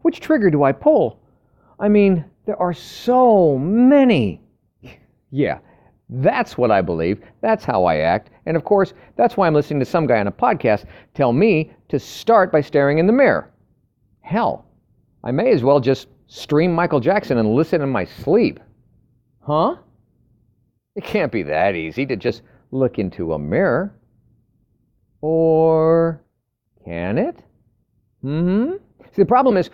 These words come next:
when we look into the mirror, are we really looking into the mirror, or are we looking for supportive evidence of what we already assume is the reality?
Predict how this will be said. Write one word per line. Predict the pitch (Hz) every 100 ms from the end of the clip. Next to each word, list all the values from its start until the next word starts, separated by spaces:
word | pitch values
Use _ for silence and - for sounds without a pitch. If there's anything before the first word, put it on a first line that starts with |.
| - -
when | 165
we | 190
look | 151 185 190
into | 143
the | 110
mirror, | 113 151 180 _ _ _ _ _ _ 131
are |
we | 147
really | 143 135 131
looking | 90 123 147 170 170
into | 170
the | 170
mirror, | 170 180
or | 151 143
are |
we | 135 135
looking | 113 143 - 156 156 - _ _
for | 156
supportive | 143 131 - 135 127 -
evidence | 139 139 147 147 -
of | 156
what | 135 135
we | 143
already | 123 135 143 143 -
assume | 120 - 135 143 156
is | 139 131
the |
reality? | 147 151 156 160 175